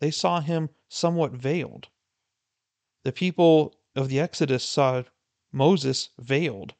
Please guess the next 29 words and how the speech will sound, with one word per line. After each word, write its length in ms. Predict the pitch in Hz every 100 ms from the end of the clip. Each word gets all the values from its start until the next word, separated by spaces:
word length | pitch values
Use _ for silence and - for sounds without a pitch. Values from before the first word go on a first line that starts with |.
| _
because 240 | - 143 131
they 120 | 131
could 100 | 143
not 180 | 135 -
handle 540 | 143 175 143 127 - _ _
his 320 | - 127 120 - _ _ _
radiance. 720 | 127 156 151 87 - - - - _ _ _ _ _ _ _ _ _ _ -
But 80 | 117
we're 180 | 131 220
going 220 | 160 131
to 80 | -
see 220 | - 127
God 460 | 110 135 127 117 120 _ _ _ -
in 220 | 127 131
the 120 | 113
end. 420 | 123 156 107 104 - _ _ _ _ _ _ _ -
We're 160 | 135
going 220 | 151 151 131
to 80 |
see 260 | 117 139 127
him 320 | 123 120 117 - _ _
without 380 | - 117 117 120
veil. 360 | 117 110 92 - _ _ _ _ _ _ _ -
We're 220 | 131 139
going 220 | 147 139
to 80 | 127
see 220 | - 123
the 100 | 113
pure, 640 | - - 143 139 139 139